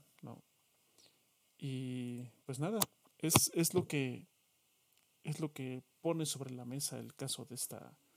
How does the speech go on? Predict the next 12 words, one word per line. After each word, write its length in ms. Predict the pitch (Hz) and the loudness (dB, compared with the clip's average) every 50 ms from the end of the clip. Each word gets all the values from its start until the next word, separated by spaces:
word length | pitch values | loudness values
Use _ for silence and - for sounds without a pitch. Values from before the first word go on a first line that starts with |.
| _ _ _ _ _ _ _ _ _ _ _ _ _ _ _ _ | _ _ _ _ _ _ _ _ _ _ _ _ _ _ _ _
de 280 | - 143 127 120 113 123 | -16 -16 -14 -10 -10 -6
esta 220 | 139 - - 139 - | -6 -4 -4 -4 -6
personita, 760 | - 117 123 - 139 143 185 226 220 - 170 170 202 208 - _ _ _ _ _ - | -6 -6 -4 0 0 2 2 0 0 2 2 2 2 2 -4 _ _ _ _ _ -12
¿verdad? 400 | 117 - 123 127 143 156 190 - - - | -8 0 2 4 4 4 4 0 -4 -10
Que, 300 | - 135 127 113 107 - _ - - - _ _ _ _ | -6 -6 -4 -4 -6 -8 _ -20 -20 -20 _ _ _ _
pues, 420 | - 135 131 - - - - - - - - - - - - _ _ _ _ _ _ - - - - - - - - - - | -4 -4 0 2 2 2 2 0 -4 -14 -20 -20 -20 -20 -20 _ _ _ _ _ _ -4 2 4 6 6 6 4 4 2 0
desafortunadamente 880 | - 147 147 - 143 131 147 147 - 156 175 196 190 175 170 175 160 175 | 2 2 2 2 4 4 2 4 4 4 4 4 2 2 0 0 -2 -2
terminó 500 | 147 - 143 131 127 127 135 143 151 147 147 | -2 -2 -2 -2 -2 -2 0 0 0 0 -2
pri-, 200 | - 143 127 151 | -4 -6 -6 -6
terminó 500 | _ - 139 131 131 135 131 143 147 147 | _ -4 -4 -4 -2 -4 -4 -4 -4 -6
presa 400 | - - 180 - - 170 175 254 - _ _ _ _ _ _ _ - | -4 -6 -4 -2 -2 -4 -6 -8 -12 _ _ _ _ _ _ _ -10
y 640 | 160 147 135 135 131 131 131 123 123 120 120 - | -6 -6 -4 -4 -4 -6 -6 -6 -6 -8 -8 -10